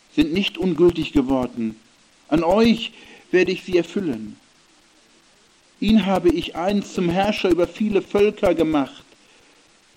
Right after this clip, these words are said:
damit sie durch ihn meine Macht erkennen. Auch durch euch sollen jetzt fremde Völker mich kennenlernen.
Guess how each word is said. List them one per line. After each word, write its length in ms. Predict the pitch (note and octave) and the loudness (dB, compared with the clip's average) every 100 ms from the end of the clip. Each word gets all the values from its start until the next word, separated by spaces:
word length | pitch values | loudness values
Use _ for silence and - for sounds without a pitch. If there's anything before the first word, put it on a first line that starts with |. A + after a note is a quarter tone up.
| - | -4
damit 320 | C#3 D#3+ - | 0 0 -2
sie 100 | E3+ | -6
durch 380 | C#3+ E3+ F#3+ - | 0 2 2 -4
ihn 460 | F#3 G3+ G3 C3+ - - _ _ _ - | -4 -2 0 0 -4 -20 _ _ _ 0
meine 240 | C#3+ D3 | 4 4
Macht 400 | D#3+ F3 - - | 2 -2 -10 -10
erkennen. 640 | B2+ B2 D#3 C3 A2+ A2+ _ _ _ _ _ _ _ _ _ _ _ _ _ _ _ _ _ _ _ _ _ _ _ _ | -10 -6 -4 -4 -4 -10 _ _ _ _ _ _ _ _ _ _ _ _ _ _ _ _ _ _ _ _ _ _ _ _
Auch 160 | D3 D3+ | -6 0
durch 240 | F3 - | 0 2
euch 480 | F3 G3+ G3+ D#3 - - - _ _ - | 0 0 0 -4 -12 -18 -20 _ _ 0
sollen 200 | F3+ G3 | 2 2
jetzt 220 | F#3 - | 0 -4
fremde 460 | - G3+ A3+ F#3+ E3+ | -2 2 4 2 0
Völker 420 | - G#3 G3+ F#3+ | 2 2 2 -2
mich 240 | E3+ - | -4 -6
kennenlernen. 840 | - G#3 G3 D3+ C#3 B2 A2+ G#2 | -4 -2 0 2 2 2 -2 -6